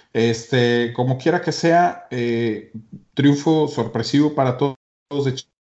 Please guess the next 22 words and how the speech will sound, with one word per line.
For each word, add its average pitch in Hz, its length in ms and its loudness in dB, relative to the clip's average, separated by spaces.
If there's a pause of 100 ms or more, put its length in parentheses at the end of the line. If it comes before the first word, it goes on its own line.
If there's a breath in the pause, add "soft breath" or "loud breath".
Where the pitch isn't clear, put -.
(100)
dos 131 220 -2
a 135 80 4
uno, 156 480 0
un 135 160 -6
penal 127 340 2
ahí 117 260 2
al 110 120 2
final 110 340 2
de, 107 300 4 (100)
de, 101 380 -2
bueno, 104 360 -4
al 104 160 -4
minuto 107 320 0
setenta, 113 640 0 (420 loud breath)
con 107 200 2
el 101 320 -2 (120)
brinquito 101 520 -2
jotón 101 680 0
y 101 100 -4
payaso 101 560 0
de 98 80 0
Pulido. 143 640 2